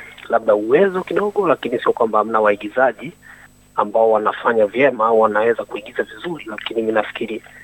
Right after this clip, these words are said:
tutafika tu, nafikiri, maana waigizaji wapo wazuri, ila, ila ni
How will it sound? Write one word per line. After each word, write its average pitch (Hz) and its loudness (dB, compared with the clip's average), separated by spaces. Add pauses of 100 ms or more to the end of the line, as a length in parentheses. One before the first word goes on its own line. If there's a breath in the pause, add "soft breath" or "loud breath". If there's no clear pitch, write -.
(420 loud breath)
tutafika - -2
tu, - -6
nafikiri, 101 0
maana 113 2
waigizaji 117 2
wapo 110 2
wazuri, 117 0
ila, 110 2 (120)
ila 113 2
ni 104 -2